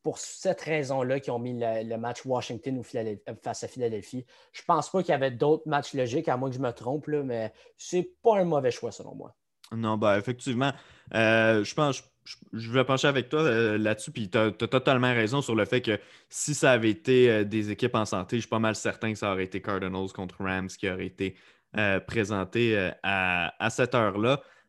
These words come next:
Speaker 2: Euh, écoute, as-tu un dernier commentaire à dire sur tout ce qu'on vient de passer, une dernière chose à dire, une dernière prédiction surprise à dire,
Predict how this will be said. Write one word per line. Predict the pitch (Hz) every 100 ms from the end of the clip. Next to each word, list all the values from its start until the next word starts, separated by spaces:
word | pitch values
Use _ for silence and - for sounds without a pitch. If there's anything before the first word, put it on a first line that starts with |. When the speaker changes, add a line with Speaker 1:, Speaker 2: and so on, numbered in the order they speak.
| -
Speaker 2:
Euh, | 120 120 120 120 120 - _ _ _ _ -
écoute, | 135 196 185 - _ _ _ _ -
as-tu | - 185
un |
dernier | 175 160 165
commentaire | 160 151 147 135 151
à | 131
dire | 123 143
sur | - 117 -
tout | 156 - _ -
ce | -
qu'on | 131 117
vient | 120 131
de |
passer, | 123 120 107 135
une | 127 120
dernière | 123 127 135 135 110 107 -
chose | - 151 139
à | 147
dire, | 139 139
une | 120
dernière | 117 127 135 135
prédiction | - 131 113 - 139 123
surprise | 131 110 123 131 117
à | 107
dire, | 98 120 123 110